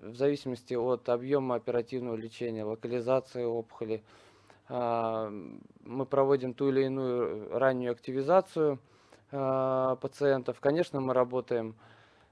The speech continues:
непосредственно с лечащими врачами, хирургами, обсуждаем тактику лечения. Второй этап реабилитации, это просто вот стандарт, который в, ну, в принципе во всем мире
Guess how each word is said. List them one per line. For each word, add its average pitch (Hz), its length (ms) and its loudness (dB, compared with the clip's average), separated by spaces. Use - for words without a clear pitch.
непосредственно 135 720 0
с - 100 -20
лечащими 135 400 -2
врачами, 147 540 0
хирургами, 139 840 2
обсуждаем 139 640 2
тактику 131 460 -4
лечения. 123 580 -6
Второй 185 360 8
этап 151 280 8
реабилитации, 139 640 2
это 160 200 4
просто 160 280 2
вот 139 140 0
стандарт, 151 460 4
который 131 440 0
в, 120 400 2
ну, 120 360 -8
в - 40 -20
принципе 147 340 -4
во 127 60 0
всем 135 220 -4
мире 117 300 -6